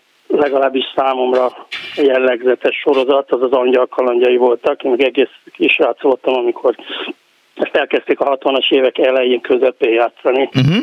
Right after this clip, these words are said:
Speaker 1: Ugye a Simon Templar, a magyar hangja Láng József.
Speaker 2: Igen.
Speaker 1: Úgyhogy ez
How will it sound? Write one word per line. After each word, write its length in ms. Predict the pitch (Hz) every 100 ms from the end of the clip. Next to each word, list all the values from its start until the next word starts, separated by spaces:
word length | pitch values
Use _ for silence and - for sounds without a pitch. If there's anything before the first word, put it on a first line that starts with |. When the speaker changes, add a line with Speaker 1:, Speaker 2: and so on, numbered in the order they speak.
| 262 _
Speaker 1:
Ugye 200 | - 127
a 160 | 123 127 - -
Simon 400 | 139 135 139 113
Templar, 600 | - 139 131 147 135 120 - - - _ _ _ _ _ -
a 80 | 233
magyar 380 | 143 139 131 127
hangja 280 | 131 123 123
Láng 280 | 127 139 135
József. 440 | 147 139 147 131 - -
Speaker 2:
Igen. 440 | 143 113 104 101 101 - - -
Speaker 1:
Úgyhogy 540 | 135 - - 139 127 _ _ _ _ _ _
ez 200 | 147 143